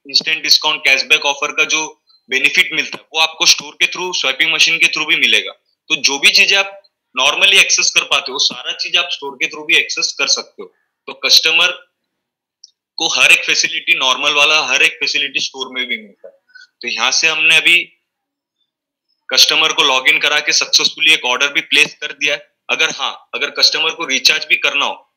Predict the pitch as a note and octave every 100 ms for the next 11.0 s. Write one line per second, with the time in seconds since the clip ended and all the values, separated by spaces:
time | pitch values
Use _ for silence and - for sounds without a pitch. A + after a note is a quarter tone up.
0 | - C#3+ - B2+ C3+ D3 D#3+ - C#3+ C3+
1 | C3 - D#3+ F#3 _ _ _ B2 - D3+
2 | D3+ D#3+ D3 D3 C#3+ D3 - D#3 C#3 D#3+
3 | - A#2+ B2+ D3 C3+ D3 C#3+ B2+ B2+ B2+
4 | - B2+ A#2+ D3+ - _ _ _ _ _
5 | _ _ _ _ A#2+ C#3+ C3+ C#3 C#3+ D3
6 | C#3+ D3 C#3 C3+ C3+ B2 B2 - - C3
7 | C#3 B2 A#2+ A#2 B2+ A#2+ A#2+ A#2 - -
8 | - A#2+ C3 C3 - A#2+ A#2+ A2+ G#2+ G#2+
9 | A#2 A2 C3+ B2+ A#2+ B2 - A#2+ A2+ A2
10 | - A2+ C3+ D3+ C3+ C#3 B2+ C3+ B2 -